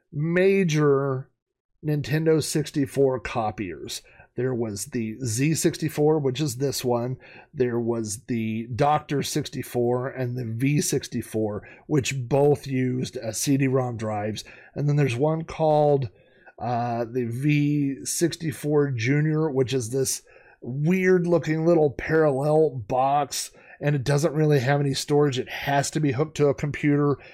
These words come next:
to stream games or load 'em in or whatever.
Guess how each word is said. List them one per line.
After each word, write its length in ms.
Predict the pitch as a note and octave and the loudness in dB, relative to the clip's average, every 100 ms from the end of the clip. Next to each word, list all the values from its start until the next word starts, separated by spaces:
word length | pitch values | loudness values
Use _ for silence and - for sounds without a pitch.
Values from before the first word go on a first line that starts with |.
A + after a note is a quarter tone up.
| - - | -18 -10
to 140 | C3+ | -6
stream 640 | - - C3 D3 D3+ D3 | -4 -4 -2 2 4 4
games 460 | C#3 C#3+ C#3+ C#3+ B2 | 2 2 2 2 0
or 120 | C3 | 0
load 320 | C3 C#3+ D3 | 2 4 6
'em 140 | C#3+ C#3 | 6 4
in 120 | C3+ | 2
or 140 | C3+ | 2
whatever. 500 | C3+ C3+ C3+ C3+ C3 | 2 2 2 0 -2